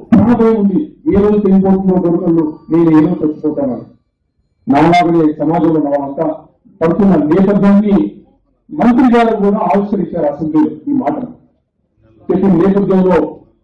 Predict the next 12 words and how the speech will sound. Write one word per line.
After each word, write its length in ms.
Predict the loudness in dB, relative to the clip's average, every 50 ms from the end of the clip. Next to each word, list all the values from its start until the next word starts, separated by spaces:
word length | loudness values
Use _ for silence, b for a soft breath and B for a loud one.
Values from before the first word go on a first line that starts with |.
| _ _ _ _ _ -8 -4 -2
మేము 200 | 0 2 4 4 4 4
మే 100 | 4 2 2 2
ముప్పై 200 | 2 0 0 -2 -2
ఒకటి 140 | -4 -4 -4
తారీఖున 280 | -4 -4 -4 -4 -2 -2
రెండు 140 | 0 0 0 0
వేల 120 | -2 -4 -6 -8 -12 -20 _ _ _ _ _ -4
పదహారులో 520 | -2 -2 0 0 0 0 2 2 0 0 -2 -4 -12 -20 -20 _ _ _ -6
సిద్ధియాసనాలు 560 | -4 -2 0 0 0 0 0 0 0 0 0 0
గారి 160 | 0 0 0 2
దానికి 200 | 2 2 2 2
కూడా 140 | 2 2 2